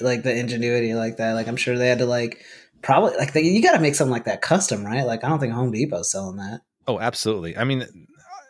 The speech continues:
Speaker 2: this is, like, we talk about a lot in this podcast, but this is, like, a, a movie in s-, in particular that I feel like had to rely on a lot of ingenuity and just creativity with the V F X because they had such a small budget.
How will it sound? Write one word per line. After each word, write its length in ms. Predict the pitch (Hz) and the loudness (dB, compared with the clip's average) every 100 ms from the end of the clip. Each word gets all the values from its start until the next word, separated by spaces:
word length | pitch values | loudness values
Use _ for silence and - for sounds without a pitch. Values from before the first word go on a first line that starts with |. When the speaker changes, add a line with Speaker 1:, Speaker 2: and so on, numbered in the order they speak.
| - | -2
Speaker 2:
this 260 | 143 180 | 2 4
is, 140 | 214 170 | 2 4
like, 200 | 156 131 - - | 2 2 -8 0
we 100 | 190 | 4
talk 200 | 214 226 | 6 6
about 260 | 185 139 120 | 6 6 6
a 60 | |
lot 160 | 104 98 | 6 6
in 60 | |
this 120 | 95 - | 2 2
podcast, 540 | 90 82 - 85 - | 2 4 4 2 2
but 160 | 104 - | -2 0
this 160 | 160 | 0
is, 100 | 185 | 2
like, 160 | 160 - | 2 0
a, 80 | - _ _ - | -4 _ _ -6
a 40 | |
movie 320 | 104 113 104 | 0 2 2
in 60 | 98 | 0
s-, 120 | 90 - - | -2 -8 -12
in 200 | 104 87 | -12 -12
particular 800 | - - - 110 - 90 82 80 - - - - _ | -12 -6 0 0 2 -2 -2 -6 -12 -20 -20 -20 _
that 100 | 101 | 4
I 140 | 95 92 | 6 4
feel 260 | - 101 | 4 4
like 480 | 92 87 87 - - - - | 6 6 4 -2 -10 -12 -4
had 480 | - 107 90 85 | 0 4 2 0
to 300 | 85 - 92 | -2 0 0
rely 320 | 87 90 87 87 | 2 4 4 4
on 80 | |
a 40 | 87 | 2
lot 240 | 85 85 | 4 4
of 80 | 85 - | 2 0
ingenuity 680 | 90 - 85 82 82 85 | -4 -2 -2 0 0 -2
and 160 | 82 90 | -2 -2
just 140 | 92 | -2
creativity 640 | - - 95 90 95 87 95 | -2 2 2 4 2 4 4
with 120 | 90 | 4
the 80 | 85 | 0
V 180 | 90 | 2
F 120 | 85 - | 2 4
X 220 | 87 - | 2 2
because 280 | 98 107 92 | 2 2 2
they 100 | 87 | 2
had 260 | 117 113 | 2 2
such 180 | - - | 0 0
a 40 | |
small 320 | 95 - 87 85 | 0 2 2 4
budget. 380 | 87 82 92 | 2 4 0